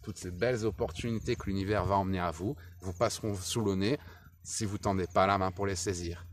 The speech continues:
Mais ce qui me rassure, c'est qu'on a quand même la carte de la passion, qui veut dire que, bah, que vous êtes prête, que vous êtes prête,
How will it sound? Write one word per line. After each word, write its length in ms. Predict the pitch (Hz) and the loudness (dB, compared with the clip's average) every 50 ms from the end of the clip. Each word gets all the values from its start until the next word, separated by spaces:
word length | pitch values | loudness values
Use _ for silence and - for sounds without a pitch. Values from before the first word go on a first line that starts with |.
| - - - - | -16 -14 -10 -4
Mais 400 | 87 92 104 131 156 180 196 185 | -2 2 4 4 6 6 4 4
ce 100 | - - | 2 0
qui 100 | - 143 | -2 0
me 80 | 123 117 | 2 4
rassure, 400 | 120 107 - - 165 196 220 - | 4 4 4 6 6 8 8 6
c'est 160 | - 156 - | 4 0 0
qu'on 160 | - 120 113 | 2 2 2
a 80 | 110 - | 2 4
quand 120 | - 135 | 4 4
même 120 | 143 135 | 4 6
la 80 | 123 117 | 4 4
carte 220 | - 147 123 123 | 4 4 4 4
de 60 | 117 117 | 4 4
la 120 | 110 101 | 4 4
passion, 480 | - 117 110 - - - 120 147 - - - - - - - - - | 4 2 2 2 0 0 0 0 -2 -4 -6 -14 -20 -20 -20 -18 -8
qui 140 | - - 120 | -4 0 2
veut 140 | 120 123 120 | 2 2 2
dire 220 | 120 143 131 - | 4 2 2 2
que, 280 | - 120 107 98 90 82 - - - - - - - - - - - - - - - - - - - - - - - _ _ _ - | 2 2 2 2 2 0 -6 -12 -20 -20 -20 -20 -20 -20 -20 -20 -20 -20 -20 -20 -20 -20 -20 -16 -14 -14 -14 -14 -16 _ _ _ 2
bah, 140 | 98 92 | 2 2
que 80 | 78 92 | 2 0
vous 180 | 104 127 127 147 | 2 4 6 6
êtes 120 | 120 - | 4 4
prête, 420 | - - 110 - - - - - - - - - - - - - - - | 2 -2 -2 -2 -2 -6 -10 -12 -14 -20 -20 -20 -20 -20 -20 -20 -4 0
que 80 | - 127 | 2 2
vous 240 | 127 147 156 139 | 4 4 4 4
êtes 140 | 139 113 - | 4 4 2
prête, 440 | - - 120 143 180 - - - | 2 4 4 4 4 2 -2 -6